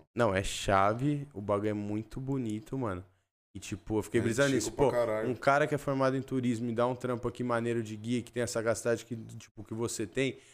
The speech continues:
Speaker 1: Porque tem uns guia que é mais tiozinho, né? Não sei o quê. E não julgando também, tipo, o,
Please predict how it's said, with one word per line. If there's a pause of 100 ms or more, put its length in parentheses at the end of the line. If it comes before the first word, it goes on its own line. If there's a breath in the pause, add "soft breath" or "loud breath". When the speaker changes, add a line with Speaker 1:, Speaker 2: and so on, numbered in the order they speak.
(240 loud breath)
Speaker 1:
Porque
tem
uns
guia
que
é
mais
tiozinho,
né? (320 loud breath)
Não
sei
o
quê.
E
não
julgando
também,
tipo, (280 loud breath)
o,